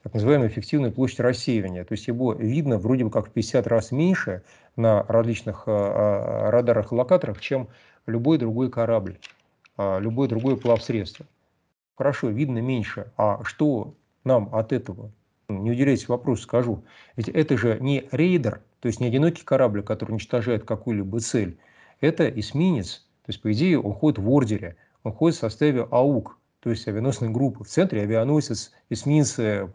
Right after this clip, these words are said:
подлодки, к-, корабли сопровождения. И, ну хорошо, он один не будет заметен.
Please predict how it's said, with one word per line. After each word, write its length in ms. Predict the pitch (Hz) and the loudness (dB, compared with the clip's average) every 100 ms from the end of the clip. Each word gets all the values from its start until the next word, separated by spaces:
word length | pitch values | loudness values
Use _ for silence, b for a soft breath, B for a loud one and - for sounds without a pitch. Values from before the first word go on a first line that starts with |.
| _ _ - | _ _ 0
подлодки, 520 | 120 123 143 139 - | 2 4 2 2 -4
к-, 140 | - _ - | -14 _ -4
корабли 360 | - 120 139 | 0 0 -2
сопровождения. 800 | - - 117 107 107 131 120 92 - b b b b | -6 -4 -2 -2 0 0 0 -4 -8 b b b b
И, 280 | 131 123 107 | -2 0 0
ну 100 | 113 | -2
хорошо, 320 | 131 143 - 135 | 0 2 2 0
он 140 | 117 | -2
один 380 | 131 127 151 180 | -2 -2 0 0
не 100 | 120 | 0
будет 280 | 113 135 110 | 0 0 0
заметен. 540 | 123 147 139 - 92 | 2 2 0 -2 -16